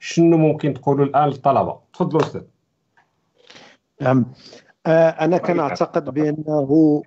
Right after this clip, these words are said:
Speaker 2: آه، هاد الجوانب اللي تكلم عليها السي محمد بوطيب مهمة، ال-، المرتبطة بال-، بال-، بال-، بالمقر، ولكن كنعتقد بأنه النقاش حول اليونام لا يتوقف فقط في قضية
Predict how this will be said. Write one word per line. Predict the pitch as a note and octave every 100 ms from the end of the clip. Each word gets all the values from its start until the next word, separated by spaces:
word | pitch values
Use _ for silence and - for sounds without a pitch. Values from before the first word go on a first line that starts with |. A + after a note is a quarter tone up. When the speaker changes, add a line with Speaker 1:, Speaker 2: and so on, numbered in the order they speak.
| _ B2+
Speaker 2:
آه، | B2
هاد | A2+ G#2 C#3 B2+
الجوانب | A2 C#3 C#3 C3+ B2+
اللي | B2 C3
تكلم | B2+ - B2+ B2+ B2
عليها | A#2+ A#2+ A#2+
السي | A#2 -
محمد | A#2+ A2+ A2+ G#2
بوطيب | G2+ A2+ B2 C#3 C3
مهمة، | B2 A#2+ B2+ A2 E2+ _ _ _ _ _ _ _ _ _
ال-، | A2+ A2 G#2+ A2
المرتبطة | A2 A2 G#2+ A2 A#2 A2+ - A2+ A#2+ B2
بال-، | A#2 G#2+ A2 G#2+ G#2+ G2+ F#2+ - - -
بال-، | G2+ G2 G2 G2 G2+
بال-، | F#2+ G#2 G2+ G2+ G2 F#2+ F#2
بالمقر، | F#2+ F#2+ G2+ G2 D3 G3+ - _ _ - - _ _
ولكن | A2+ B2 D#3+ D#3+ G3+ F#3
كنعتقد | - F#3 D#3+ - D3+ - - _
بأنه | B2+ B2 C3 C3+ B2 C3+
النقاش | B2+ B2+ B2+ D#3+ D3 -
حول | D3+ C#3+ C#3
اليونام | C#3 C#3+ E3 F3+ E3+
لا | D3 D#3 F#3
يتوقف | E3+ E3+ D#3 - -
فقط | D#3+ - D#3
في | - D3+
قضية | C#3 B2+ B2+